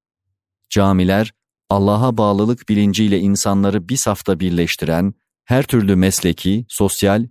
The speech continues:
kültürel statü farklarını ve imtiyazlarını bir kenara bırakarak onları kenetleyen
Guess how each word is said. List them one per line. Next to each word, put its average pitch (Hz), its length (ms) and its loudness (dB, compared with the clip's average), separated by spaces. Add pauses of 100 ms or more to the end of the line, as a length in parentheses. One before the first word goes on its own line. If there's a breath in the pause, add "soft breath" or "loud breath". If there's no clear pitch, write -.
kültürel 117 480 0
statü - 440 -4
farklarını 98 600 0
ve 95 140 0
imtiyazlarını 92 840 0
bir 101 60 -4
kenara 95 400 0
bırakarak 90 560 -4
onları 95 340 0
kenetleyen 85 800 -2